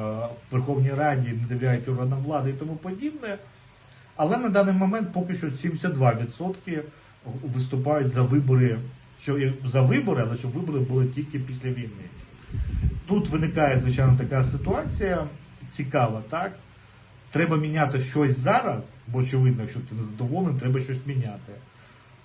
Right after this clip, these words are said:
Але поміняти можливо тільки після того, як з-, закінчиться війна. І це дуже серйозна проблема.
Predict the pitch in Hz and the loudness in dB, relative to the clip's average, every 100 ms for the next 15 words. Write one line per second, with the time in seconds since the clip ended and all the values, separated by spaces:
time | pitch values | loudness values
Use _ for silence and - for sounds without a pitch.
0 | - 151 151 175 226 247 - - - - | -4 2 4 6 4 2 -4 -18 -20 -20
1 | - - - - - - - - - - | -20 -20 -20 -20 -20 -20 -20 -20 -20 -20
2 | - - - - - - - 151 156 196 | -20 -20 -20 -20 -20 -18 -4 0 4 4
3 | 202 143 139 127 151 143 131 131 - 117 | 4 0 2 2 2 2 0 0 0 -2
4 | 120 - 123 117 110 - - 131 127 113 | -4 -2 -2 -2 -4 -12 -4 0 0 0
5 | 107 - - - 139 113 139 127 - 127 | -4 -12 -18 -14 -10 -6 -2 -2 -2 -4
6 | 113 110 101 - - - - - - - | -4 -6 -10 -10 -8 -4 -4 -4 -4 -4
7 | - 139 190 185 - 127 135 123 113 113 | -6 -2 0 0 -2 -2 -4 -2 -2 -4
8 | 110 113 113 107 | -8 -10 -8 -8